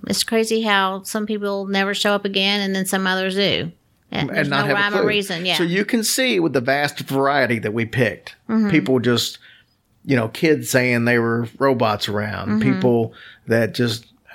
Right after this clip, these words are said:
Speaker 2: I, I don't know what happened. They, you know, they just disappeared and they are found six days later or they're found two days later. And they all have these stories.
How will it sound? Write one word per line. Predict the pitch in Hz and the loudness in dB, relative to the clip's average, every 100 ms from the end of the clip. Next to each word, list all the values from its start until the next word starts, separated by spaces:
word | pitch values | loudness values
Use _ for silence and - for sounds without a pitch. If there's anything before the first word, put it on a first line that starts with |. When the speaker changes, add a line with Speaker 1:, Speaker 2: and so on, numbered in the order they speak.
| - | -14
Speaker 2:
I, | - - - | -12 -8 -8
I | |
don't | 117 117 | -4 -2
know | 120 | 2
what | 127 | 4
happened. | 139 151 - 110 110 | 4 4 2 -2 -2
They, | 113 110 | -2 0
you | 101 95 110 | -4 -4 -2
know, | 107 107 107 104 | -2 -2 -4 -2
they | 113 107 107 | 0 0 0
just | 104 113 - | -2 -4 -2
disappeared | 123 117 90 127 143 131 | 0 -2 -2 0 2 2
and | 123 117 117 117 110 92 76 | 0 -2 -4 -4 -6 -8 -4
they | 117 113 117 - - | -2 -2 -6 -16 -2
are | 120 | -2
found | 120 131 131 127 120 | 0 0 2 2 0
six | 143 - | -2 0
days | 135 135 123 | 0 2 2
later | 165 135 110 113 | 2 2 0 0
or | |
they're | 113 | 0
found | 117 127 120 | 2 0 0
two | 170 | 0
days | 147 120 120 | 0 0 2
later. | 113 107 | 2 0
And | - - - | -6 -12 -2
they | 123 | 2
all | 123 | 4
have | 120 | 2
these | 104 113 | 0 -2
stories. | 160 151 131 | 2 2 2